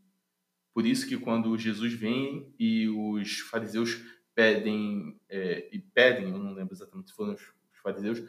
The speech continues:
mas falam, "Mostra-nos o Pai", ele diz: é, "Se vocês querem olhar o Pai, olhem para mim." Por quê? Porque Deus é invisível, isso tá escrito na palavra. Então, isso é um axioma. Desse axioma, surgem-se conclusões. Então,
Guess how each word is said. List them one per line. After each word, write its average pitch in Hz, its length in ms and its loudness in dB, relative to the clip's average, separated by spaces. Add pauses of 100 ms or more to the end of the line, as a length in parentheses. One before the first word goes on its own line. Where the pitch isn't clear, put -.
(160)
mas - 100 -12
falam, 120 280 6
"Mostra-nos 127 560 2
o 117 120 -6
Pai", 131 280 4
ele 135 160 -6
diz: 107 340 -6 (380)
é, 107 320 6
"Se 104 120 -8
vocês 113 240 -6
querem 120 220 0
olhar 120 160 2
o 120 140 -4
Pai, 127 180 6
olhem 139 240 2
para 156 160 -2
mim." 135 320 -8
Por 170 160 -8
quê? 92 240 -12
Porque - 160 -20
Deus 117 240 -4 (160)
é 120 60 -14
invisível, 151 520 -14
isso - 220 -16
tá 160 80 -10
escrito 175 640 -8
na 101 80 -10
palavra. 90 380 -4 (580)
Então, 113 240 -4
isso 110 160 -4
é 131 40 0
um 135 40 0
axioma. 135 720 -4 (260)
Desse 143 300 2
axioma, 139 720 0 (320)
surgem-se 147 960 -4 (180)
conclusões. 151 680 0 (680)
Então, 123 640 0